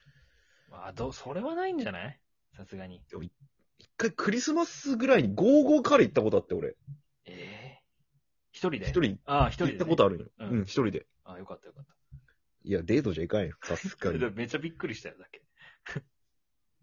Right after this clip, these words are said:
Speaker 2: 一人で行ったら、
Speaker 1: うん。
Speaker 2: すごかった。もうね。
Speaker 1: なんで？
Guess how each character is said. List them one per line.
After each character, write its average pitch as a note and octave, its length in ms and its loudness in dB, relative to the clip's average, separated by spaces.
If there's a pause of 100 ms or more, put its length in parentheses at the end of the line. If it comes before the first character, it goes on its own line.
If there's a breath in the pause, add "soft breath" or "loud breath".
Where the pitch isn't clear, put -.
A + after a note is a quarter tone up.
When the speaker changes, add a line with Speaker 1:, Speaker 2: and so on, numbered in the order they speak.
Speaker 2:
一 - 180 -14
人 E3 160 6
で G2 180 2
行 F#2+ 100 0
っ - 20 -20
た G2+ 200 6
ら、 F#2 80 6
Speaker 1:
う E2 180 -2
ん。 - 20 -10
Speaker 2:
す F#2+ 360 -6
ご G2+ 160 0
か - 80 -6
っ - 60 -8 (120)
た。 - 80 -12
も G2 320 2
う E2 40 -6
ね。 E2+ 120 -10
Speaker 1:
な G#2 80 -8
ん F2+ 80 -10
で？ G2+ 180 -16